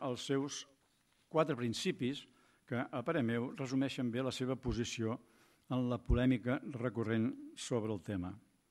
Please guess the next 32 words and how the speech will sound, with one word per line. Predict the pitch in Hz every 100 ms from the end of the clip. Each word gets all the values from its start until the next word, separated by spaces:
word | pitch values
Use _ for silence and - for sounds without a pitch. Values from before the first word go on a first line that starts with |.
| _ _ _ _ _ -
A, | 139 113 - - - _ _ _ _ - - _ _ -
diu, | 113 98 - - _ -
«Dirigir | 135 127 131 143 208 160
els | 143
esforços | 151 - 175 190 170
a | 156
favor | 131 160 165
de | 147
mantenir | 135 127 135 160 175 -
els | 123 -
trets | 151 180 -
característics | 139 123 131 131 - 180 -
de | 117
la | 107
llengua, | 104 123 139 180 240 - -
deixant | 170 123 - 175 160
de | 131
banda | 139 180 165 185 - - -
els | 131 -
trets | 165 180
secundaris, | 165 156 127 98 95 98 -
sobretot | 127 113 127 139
quan | 139 127
no | 127
hi | 127
ha | 120
acord | - 151 170
entre | 135 131
les | 123 107
autoritats | 104 113 120 123
lingüístiques.» | 101 101 - 92 104 104 - _ _ _ _ - _ _ -
B, | 120